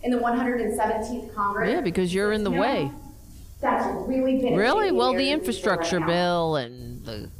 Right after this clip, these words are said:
Speaker 1: So we need
Speaker 2: covid
Speaker 1: to be elected
Speaker 2: and,
Speaker 1: to be
Speaker 2: you
Speaker 1: right
Speaker 2: know.
Speaker 1: kind of
Speaker 2: Did you hear that? So we get Beto on one hand saying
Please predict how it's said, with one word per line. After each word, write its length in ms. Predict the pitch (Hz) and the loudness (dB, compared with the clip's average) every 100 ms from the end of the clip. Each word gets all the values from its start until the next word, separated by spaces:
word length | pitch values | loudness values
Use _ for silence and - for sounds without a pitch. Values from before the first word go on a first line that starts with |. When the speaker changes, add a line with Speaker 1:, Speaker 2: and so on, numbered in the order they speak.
| - | -2
Speaker 1:
So 240 | 170 202 | 2 4
we 60 | 320 | 6
need 80 | 339 | 4
Speaker 2:
covid 260 | 180 180 | 4 4
Speaker 1:
to 80 | - | 4
be 120 | 339 | 2
elected 460 | 262 240 240 - 233 | 2 2 2 2 0
Speaker 2:
and, 160 | 233 | 0
Speaker 1:
to 60 | 233 | 0
be 60 | 233 | 2
Speaker 2:
you 80 | |
Speaker 1:
right 180 | 226 - | 2 2
Speaker 2:
know. 320 | - - - - | 0 -2 -8 -6
Speaker 1:
kind 260 | 277 269 262 | -4 -2 0
of 260 | 262 269 - _ _ _ _ _ _ _ _ _ - | -2 -4 -8 _ _ _ _ _ _ _ _ _ -8
Speaker 2:
Did 220 | 226 - | -6 -4
you 100 | 269 | -4
hear 220 | 269 - | -2 0
that? 140 | 262 | 0
So 200 | - 262 | 0 2
we 260 | 233 233 240 | 2 0 0
get 500 | 240 233 190 165 - | 0 0 -4 -12 -2
Beto 680 | 226 294 311 185 165 160 139 | 0 2 2 4 4 2 2
on 300 | 175 180 175 | 2 0 0
one 280 | 202 226 | 0 0
hand 680 | 220 160 139 127 127 135 170 _ _ _ _ _ _ _ _ _ _ _ | 0 0 -2 -2 -4 -4 -8 _ _ _ _ _ _ _ _ _ _ _
saying 760 | - 202 190 185 175 170 165 | -4 -2 0 0 0 -2 -6